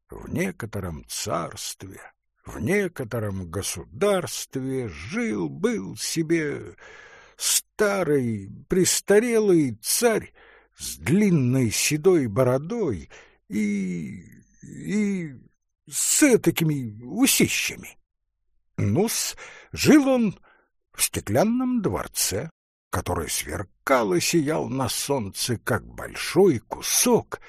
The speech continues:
чистого льда. Дворец же,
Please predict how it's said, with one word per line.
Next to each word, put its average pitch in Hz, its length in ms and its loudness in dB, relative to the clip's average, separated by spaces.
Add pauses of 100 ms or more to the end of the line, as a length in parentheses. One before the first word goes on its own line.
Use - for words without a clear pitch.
(260)
чистого 160 720 0
льда. 113 420 -8 (840)
Дворец 110 720 6
же, 90 360 -2